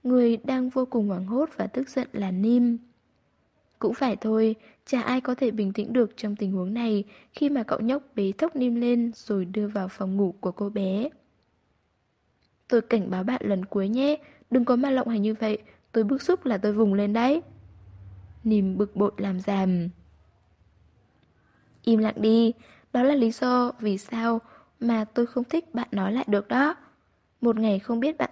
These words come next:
tốn bao nhiêu năng lượng cho cái miệng của mình nữa." Trevi vẫn lạnh tanh đưa Nim vào phòng, vừa đi vừa giáo huấn. Vào đến tận trong giường ngủ của cô bé,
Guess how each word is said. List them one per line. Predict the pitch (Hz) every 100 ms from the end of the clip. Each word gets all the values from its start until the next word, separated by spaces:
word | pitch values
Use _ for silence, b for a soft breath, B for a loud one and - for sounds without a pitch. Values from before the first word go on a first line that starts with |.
| -
tốn | 208 220
bao | 269
nhiêu | 269
năng | 254 240
lượng | 240 226 -
cho | 240
cái | 220 208
miệng | 269 -
của | 202
mình | 190 180
nữa." | 202 277 330 339 _ _ _ _ _ _ _ _ _ _ _ _ -
Trevi | 226 214 202
vẫn | 208 254
lạnh | 302 _
tanh | 254 247 247 233
đưa | 220
Nim | 214 208
vào | 202 190
phòng, | - 202 190 - B B -
vừa | 247
đi | 220 254 247
vừa | - 190
giáo | - 185 202
huấn. | 202 190 214 359 _ _ _ _ _ _ _ _ _ _ _ _ -
Vào | 226 202
đến | 180 185 208
tận | 262 -
trong | 226 220
giường | 220 196
ngủ | 196 185
của | -
cô | 180 214
bé, | 208 208 226